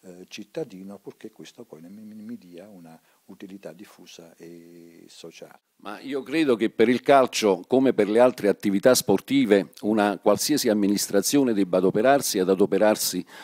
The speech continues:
Speaker 2: al massimo delle sue possibilità e delle sue capacità. Innanzitutto Isernia ha bisogno di un ampio, vasto, vasta zona per lo svolgimento di attività ludiche e di attività, eh, sportive. E noi abbiamo individuato la località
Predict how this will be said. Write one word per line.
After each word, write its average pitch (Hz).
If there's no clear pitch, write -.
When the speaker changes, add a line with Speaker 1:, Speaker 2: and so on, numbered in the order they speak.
Speaker 2:
al 101
massimo 120
delle 92
sue 120
possibilità 98
e 110
delle 92
sue 92
capacità. 85
Innanzitutto 131
Isernia 123
ha 98
bisogno 135
di 104
un 113
ampio, 101
vasto, 107
vasta 113
zona 110
per 98
lo 98
svolgimento 101
di 95
attività 95
ludiche 104
e 87
di 92
attività, 95
eh, 98
sportive. 90
E -
noi 151
abbiamo 123
individuato 110
la 95
località 101